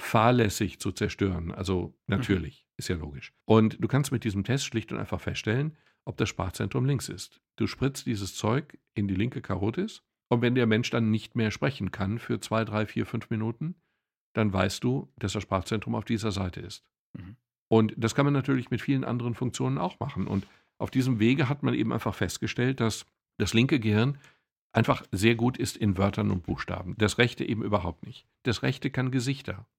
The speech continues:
Speaker 1: besser als das linke. Das rechte ist nicht das schlechtere, sondern eben ein anders spezialisiertes Gehirn. Es kann Gesichter, es kann geometrische Muster, es kann die Bewegungen geometrischer Muster. Das, was ich beim Medizinereignungstest,
Speaker 2: Mhm.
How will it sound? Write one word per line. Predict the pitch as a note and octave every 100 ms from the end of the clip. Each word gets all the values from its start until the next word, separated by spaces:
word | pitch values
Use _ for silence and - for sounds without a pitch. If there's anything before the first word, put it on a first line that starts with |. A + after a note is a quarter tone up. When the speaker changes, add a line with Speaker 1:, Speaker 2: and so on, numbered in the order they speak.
| _
Speaker 1:
besser | A#2+ A#2+ A#2+
als | G#2+
das | - G2+
linke. | A2 G2 - G#2+ _ -
Das | G#2
rechte | C3+ C3 -
ist | -
nicht | C3 -
das | G#2+
schlechtere, | - G#2+ G#2 A#2+ - D#3+ F#3+ - _ _
sondern | - A#2+ -
eben | A#2+ A#2+
ein | A2+ -
anders | B2+ C#3+ B2
spezialisiertes | - A#2+ B2+ B2 A#2+ A#2+ G2 -
Gehirn. | F#2 E2+ E2
Es | E2
kann | B2 B2
Gesichter, | B2+ A#2+ - - -
es | -
kann | B2
geometrische | B2 C3+ C3 C3 C3 B2+ B2+
Muster, | A#2+ A#2+ - - - _
es | - -
kann | C#3 C3+
die | B2+
Bewegungen | A#2 A2 F3+ B2+ G2+ F2+
geometrischer | F#2 F2+ F2 - F#2 F#2
Muster. | F2+ E2+ - F#2+
Das, | G2+
was | B2 -
ich | A#2+ -
beim | A2 G#2+ G#2 _ _ _ _ A2 G#2 G#2 E3+
Medizinereignungstest, | C#3+ A#2 A#2 C3+ B2 F#2 - - - - -
Speaker 2:
Mhm. | -